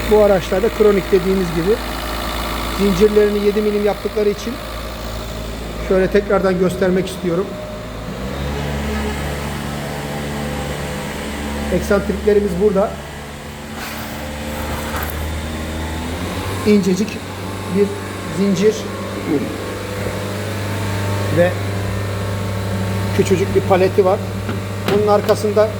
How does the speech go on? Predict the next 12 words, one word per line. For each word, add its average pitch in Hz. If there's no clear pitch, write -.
arkasına 196
gelen 202
plastik 208
parçaları 202
koptuğu 208
için 196
sürtünmeden 180
dolayı 175
eksantriğin 214
zincirin 214
sentesi 208
atlıyor. 196